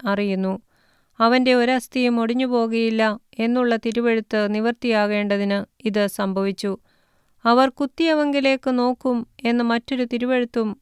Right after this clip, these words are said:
പറയുന്നു. അനന്തരം യഹൂദന്മാരെ പേടിച്ചിട്ട് രഹസ്യത്തിൽ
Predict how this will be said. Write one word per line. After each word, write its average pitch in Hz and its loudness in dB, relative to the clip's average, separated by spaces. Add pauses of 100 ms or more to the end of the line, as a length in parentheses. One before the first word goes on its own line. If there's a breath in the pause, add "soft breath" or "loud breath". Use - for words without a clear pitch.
(100)
പറയുന്നു. 196 -2 (680)
അനന്തരം 233 2 (120)
യഹൂദന്മാരെ 262 0
പേടിച്ചിട്ട് 233 -2 (280)
രഹസ്യത്തിൽ 240 -2